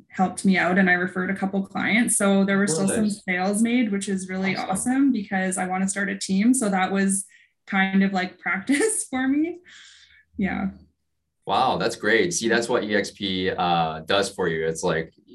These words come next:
Speaker 2: although they're not on your team, but they're willing to help.
Speaker 1: Mm-hmm. Yeah, and it
Speaker 2: Yeah.
Speaker 1: benefits everyone too, right?
Speaker 2: That's awesome. So the next step is building a team. What, what, what do you think, uh, your team will look like five to ten years from now?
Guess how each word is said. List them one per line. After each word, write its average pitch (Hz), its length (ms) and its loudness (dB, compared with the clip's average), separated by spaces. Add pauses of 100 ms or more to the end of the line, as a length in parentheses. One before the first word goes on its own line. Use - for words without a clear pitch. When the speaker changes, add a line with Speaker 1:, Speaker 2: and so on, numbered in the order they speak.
(180)
Speaker 2:
although 110 280 2
they're 104 120 4
not 104 220 4
on 107 180 4
your 92 120 0
team, 95 280 -4
but 90 120 -2
they're 90 160 0
willing 87 220 -4
to 78 60 -12
help. 78 300 -8 (500)
Speaker 1:
Mm-hmm. 214 460 4
Yeah, 269 160 0
and 196 80 2
it 190 80 2
Speaker 2:
Yeah. 202 120 -2
Speaker 1:
benefits 214 340 -4
everyone 196 420 -4
too, 190 260 -4
right? 220 300 -6 (540)
Speaker 2:
That's 87 160 -10
awesome. 76 580 -6
So - 180 0
the 131 80 4
next 143 240 4
step 135 200 2
is 107 100 -2
building 117 320 2
a 90 80 -2
team. 80 480 -4
What, 120 200 -2
what, 120 200 -4
what 135 100 2
do 135 60 2
you 135 60 2
think, 131 260 -2
uh, 104 300 4
your 101 180 0
team 123 300 -2
will 104 160 0
look 107 180 -2
like 90 240 0
five 90 240 -2
to 87 80 -8
ten 98 260 -4
years 90 200 -2
from 85 160 -8
now? 87 320 -2